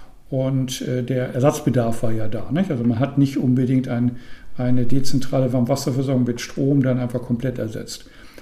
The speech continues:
Aber es wurde darüber diskutiert. Heute ganz anders. Also, äh, heute ist es eher so, dass dann Objekte weiterentwickelt werden, die schon dezentral sind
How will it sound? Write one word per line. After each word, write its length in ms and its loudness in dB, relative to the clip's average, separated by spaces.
Aber 240 6
es 140 2
wurde 180 6
darüber 220 2
diskutiert. 560 -4
Heute 220 4
ganz 260 4
anders. 380 0
Also, 500 -4
äh, 320 -4
heute 240 2
ist 160 -2
es 140 -4
eher 240 2
so, 200 2
dass 260 -2
dann 240 2
Objekte 460 -2
weiterentwickelt 680 -2
werden, 220 0
die 80 -4
schon 160 -4
dezentral 500 -4
sind 280 -2